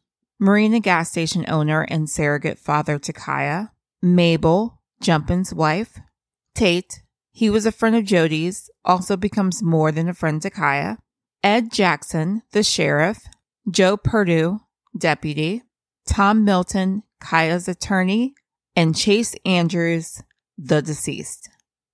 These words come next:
So those are the characters I want to list right now. I did want to say something, though, that I am <laughs> laughing at myself a bit over. I just opened the book to look at some notes I took,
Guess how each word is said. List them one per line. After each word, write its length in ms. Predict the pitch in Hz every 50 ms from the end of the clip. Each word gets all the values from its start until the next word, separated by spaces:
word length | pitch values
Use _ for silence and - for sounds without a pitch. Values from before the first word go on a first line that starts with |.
| _ _ -
So 320 | - - - 240 240 226
those 320 | 208 214 247 277 285 277 311
are 40 |
the 100 | 269 330
characters 680 | - - - 226 196 196 190 - - 185 180 180 175 -
I 100 | 196 185
want 240 | 175 160 165 165 165
to 80 | - 147
list 260 | 139 143 135 - -
right 240 | - 139 135 - -
now. 320 | 160 104 - - - 233 - _ _ _ _ _ _ _ _ _ _ _ -
I 100 | 214 220
did 260 | 196 240 285 285 311
want 160 | 285 285 269
to 60 | - 233
say 200 | - - 190 185
something, 440 | - - 175 156 151 - 151 147
though, 180 | 147 151 147 143
that 180 | 139 156 - -
I 140 | - 165 165
am 240 | 165 160 165 156 151
<laughs> 0 |
laughing 420 | 156 151 170 220 220 - 277 226
at 120 | 185 -
myself 360 | 170 160 165 - - 165 156 -
a 100 | 165 147
bit 200 | - 143 - -
over. 500 | - 143 139 135 - - - - - - _ _ _ _ _ _ _ _ _ _ _ _ _ _ -
I 120 | 233 254
just 460 | 226 214 - 247 233 233 247 - - -
opened 360 | - 240 240 - 269 226 226
the 60 | 226
book 280 | 180 170 190 180 175 _
to 120 | - - 180
look 220 | 165 156 151 -
at 100 | 160 -
some 280 | - - 170 160 156 151
notes 300 | 151 160 - - - -
I 120 | 208 196
took, 460 | 190 - - 220 208 196 196 _ -